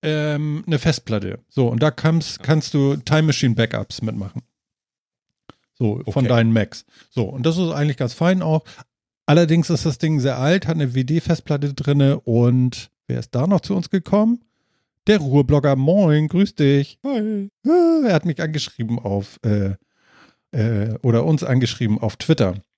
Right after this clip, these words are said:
Speaker 1: Ich habe nämlich letztes Mal gesagt, "Brrr, guck mal hier, das sind die Leute mit diesem Syndrom." Ähm, genau. Und, ähm, er hat auch einen Podcast.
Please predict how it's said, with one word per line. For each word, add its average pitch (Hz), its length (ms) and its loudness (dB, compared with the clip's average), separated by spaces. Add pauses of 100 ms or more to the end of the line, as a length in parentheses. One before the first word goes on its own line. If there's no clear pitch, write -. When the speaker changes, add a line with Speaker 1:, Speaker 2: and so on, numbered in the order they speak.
(420)
Speaker 1:
Ich - 120 -4
habe 139 100 -2
nämlich 127 240 0
letztes 131 320 -2
Mal 127 120 0
gesagt, 117 320 0
"Brrr, 359 600 4
guck 233 160 -2
mal 180 100 0
hier, 208 200 -2
das 143 140 -6
sind 160 160 -4
die 160 60 -4
Leute 160 300 2
mit 147 180 0
diesem 143 220 0
Syndrom." 135 540 0 (1800)
Ähm, 120 680 0 (380)
genau. 107 380 4 (800)
Und, 120 720 4
ähm, 107 580 0 (920)
er 143 480 0 (180)
hat 147 140 -6
auch 151 200 -4
einen 127 260 2
Podcast. - 600 -6